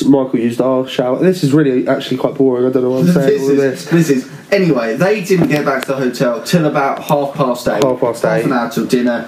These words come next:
Speaker 2: They showered, back down for dinner.
Speaker 1: Perfect.
Speaker 2: Dinner in the restaurant, uh, in the hotel
Speaker 1: Oh, it
Speaker 2: was
Speaker 1: was
Speaker 2: lovely.
Speaker 1: lovely.
Speaker 2: It was,
Speaker 1: It was
Speaker 2: uh,
Speaker 1: so
Speaker 2: the
Speaker 1: good.
Speaker 2: highlight of the Saturday for me.
Speaker 1: Yeah, it was so good.
Speaker 2: What did we have? Um,
Speaker 1: Me, you, and Michael all had
Speaker 2: calamari.
Speaker 1: chili squid.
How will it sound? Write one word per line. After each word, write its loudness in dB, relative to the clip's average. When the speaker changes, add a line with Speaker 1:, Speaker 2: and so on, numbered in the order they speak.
Speaker 2:
They 0
showered, -4
back -2
down -4
for -4
dinner. -2
Speaker 1:
Perfect. -2
Speaker 2:
Dinner 2
in 0
the 2
restaurant, -2
uh, 0
in 2
the 2
hotel 0
Speaker 1:
Oh, 0
it 0
Speaker 2:
was 0
Speaker 1:
was 2
Speaker 2:
lovely. 0
Speaker 1:
lovely. -12
Speaker 2:
It 2
was, 2
Speaker 1:
It 4
was 2
Speaker 2:
uh, 0
Speaker 1:
so 0
Speaker 2:
the 2
Speaker 1:
good. 2
Speaker 2:
highlight 0
of -2
the 2
Saturday -2
for -4
me. -4
Speaker 1:
Yeah, 2
it 0
was 0
so 0
good. 0
Speaker 2:
What 4
did 2
we 4
have? -4
Um, 2
Speaker 1:
Me, 4
you, 4
and -2
Michael 2
all 2
had 2
Speaker 2:
calamari. 0
Speaker 1:
chili 2
squid. 0